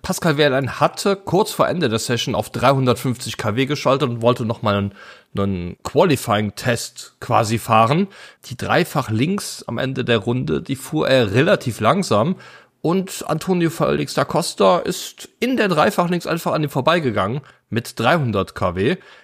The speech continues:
Genau da in dem Moment, als Pascal Wehrlein Schwung geholt hat. Und Wehrlein hat den Schwung genutzt, die Mehrleistung genutzt, blieb auf dem Strompedal.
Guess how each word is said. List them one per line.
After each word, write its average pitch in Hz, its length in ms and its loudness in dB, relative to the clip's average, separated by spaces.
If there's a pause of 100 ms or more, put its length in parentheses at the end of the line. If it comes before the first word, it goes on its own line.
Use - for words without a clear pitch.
(140)
Genau 127 320 2
da 131 460 4
in - 220 -6
dem 147 100 -4
Moment, 143 380 -2
als 131 180 -4
Pascal 143 360 -2
Wehrlein 127 340 2
Schwung 240 280 0
geholt 101 380 0
hat. - 200 2 (220)
Und 165 640 0
Wehrlein 147 800 0 (120)
hat - 540 -4 (160)
den 156 140 2
Schwung 175 260 2
genutzt, 160 800 -2
die 147 100 0
Mehrleistung 175 600 2
genutzt, 156 480 -4
blieb 185 240 -4
auf - 160 -4
dem 139 100 -2
Strompedal. 127 800 -2